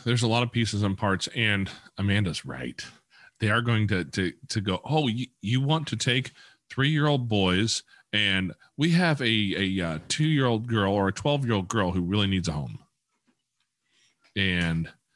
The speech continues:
that's one of the things that, um, that they're pretty,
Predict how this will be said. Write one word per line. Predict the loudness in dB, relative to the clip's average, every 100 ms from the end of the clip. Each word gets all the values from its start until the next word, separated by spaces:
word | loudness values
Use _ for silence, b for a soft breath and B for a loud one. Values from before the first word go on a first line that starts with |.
| _ _
that's | -2 0 0
one | 0 0
of |
the | 0
things | 0 0 -2 0
that, | 0 2
um, | 0 -2 -6 _ -20 -20 B B B -6
that | -2
they're | 0 -2
pretty, | 0 0 0 -2